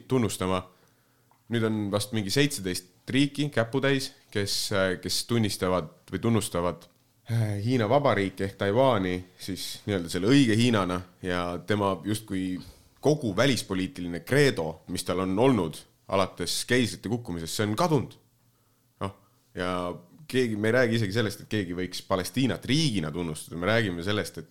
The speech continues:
keegi ei tunnustaks nii-öelda Iisraeli diplomaatiliselt. Ja see on selline nagu negatiivne definitsioon, et keegi ei teeks midagi, mida ta võiks teha. Ja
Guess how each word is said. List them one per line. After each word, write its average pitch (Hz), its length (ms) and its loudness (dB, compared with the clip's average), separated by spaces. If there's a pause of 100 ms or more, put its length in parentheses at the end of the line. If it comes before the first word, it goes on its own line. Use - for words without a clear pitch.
keegi 107 300 -2
ei - 20 -8
tunnustaks 92 640 -6
nii-öelda 82 320 -6 (180)
Iisraeli 80 560 -2
diplomaatiliselt. 82 880 -6 (400)
Ja 87 140 -10
see 90 80 -4
on 90 80 -8
selline 85 260 -4 (800)
nagu 85 240 -8
negatiivne 87 680 -2
definitsioon, 85 760 0
et - 180 -18 (220)
keegi 90 320 0
ei 90 160 -4
teeks 107 400 0
midagi, 80 320 -6
mida 78 160 -6
ta 80 80 -6
võiks 85 320 -6
teha. 78 220 -6 (800)
Ja 82 180 -6